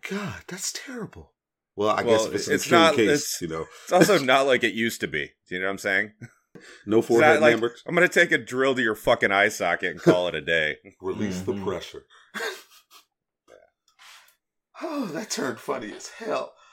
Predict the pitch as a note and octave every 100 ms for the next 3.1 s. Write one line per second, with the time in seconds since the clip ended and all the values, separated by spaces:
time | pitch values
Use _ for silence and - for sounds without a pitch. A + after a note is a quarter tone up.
0 | _ _ _ _ - F#2 A#2 G2 B2+ D#2
1 | - - - - - G#2 B2 - - -
2 | C#3 - - - F#2 G#2+ C3 C#3+ A#2 -